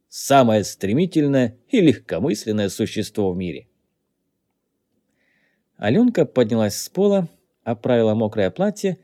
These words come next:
и подала руку Ванюшке и Конобееву. «Э, Макар Иванович Конобеев, Иван Иванович Топорков – служащие подводного совхоза.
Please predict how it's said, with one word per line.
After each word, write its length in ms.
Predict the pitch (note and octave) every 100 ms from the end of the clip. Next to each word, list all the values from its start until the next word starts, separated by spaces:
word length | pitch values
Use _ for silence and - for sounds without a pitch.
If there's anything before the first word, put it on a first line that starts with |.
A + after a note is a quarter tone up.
| _ _
и 160 | G#3 A#3
подала 400 | A#3 G3 F3+ G3
руку 280 | G#3+ G#3+ C#3+
Ванюшке 580 | A2+ G#2 C3+ D#3 -
и 40 | C3+
Конобееву. 640 | C3+ C3 C3 G#2 - - - _ _ _ _ _ _ _ _ _ _ _ _ _ -
«Э, 140 | - D#2+
Макар 360 | G#2 C#3 B3
Иванович 320 | A3+ A#3 G3
Конобеев, 680 | - C#3 C3 C3+ F#3+ F3 C#3 - _ _ _
Иван 340 | - C#3 A3+ A3
Иванович 540 | A2+ D3 G#3 F#3+ -
Топорков – 640 | - - G#2+ - E3 C#3+ - _ _ _
служащие 680 | - F#3 A3+ G#3 - G3
подводного 560 | E3 E3 E3 D#3 B2 C3
совхоза. 560 | C3 E3+ - G#2+ F2+